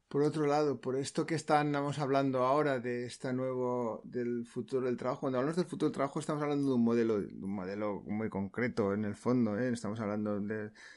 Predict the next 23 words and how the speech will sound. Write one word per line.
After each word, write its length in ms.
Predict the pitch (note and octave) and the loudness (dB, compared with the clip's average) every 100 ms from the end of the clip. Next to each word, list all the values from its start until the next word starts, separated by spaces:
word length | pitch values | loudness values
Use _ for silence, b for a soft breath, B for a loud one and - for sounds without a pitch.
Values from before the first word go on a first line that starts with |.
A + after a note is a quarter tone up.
| B | B
de 160 | - A2+ | -6 -2
modelos 420 | A2 A2 A2 A2 | -2 0 -2 -2
más, 380 | A2+ A2 A2 A2 | -2 -2 -6 -8
más, 460 | - G#2+ G#2+ - - - | -6 -4 -6 -12 -18 -16
más 300 | - F2 A2+ | -10 -10 -8
distribuidos, 1200 | A2 - A#2 G#2+ A#2 C#3 D3 C3+ C#3 C#3 C#3 C3 A#2 | -10 -10 -6 -4 0 0 2 2 2 2 0 -2 -4
eh, 160 | A2+ | -4
más, 640 | A2 A2+ A2 A2 A2 - F#2+ | -2 -2 -2 -4 -6 -8 -12
con 180 | - G#2+ | -6 -4
más, 580 | G#2 A2 A2 A2+ - - | -2 -2 -4 -6 -8 -8
eh, 420 | A#2+ A2+ A2+ A2 A2 B B B B B - | -6 -6 -6 -8 -10 B B B B B -10
eh, 180 | A#2 A#2 | -8 0
cogestión 1200 | B2+ A2+ A2+ G#2+ - A2 - D3+ D3+ D3 D3 C#3+ | 2 4 4 0 -2 -4 -2 4 6 6 4 4
y 40 | C3 | 2
autogestión 720 | G#2+ A2 A2+ A#2+ - A#2+ A2+ | 0 -2 -8 -8 -4 -2 0
de 80 | G#2 | -2
los 240 | G2+ - | -2 -4
equipos, 1120 | G2+ - D3 C#3+ C#3 C3+ C3+ C3+ C#3 C3+ - B B B | -8 -4 -4 -2 -6 0 4 4 4 0 -8 B B B
más 280 | A#2+ G#2+ - | -6 -6 -6
flexibles, 960 | A2 G#2+ - - C#3 C#3 C3 C3 B2+ | -6 -6 -4 0 2 2 0 0 -2
etcétera, 480 | A#2 - - - - | -6 -8 -10 -10 -6
¿no? 120 | B2 - B B B B | -4 -6 B B B B
Eh, 800 | - B2+ B2 A#2+ A#2+ A#2 A2+ G#2+ | 0 4 6 8 8 8 6 4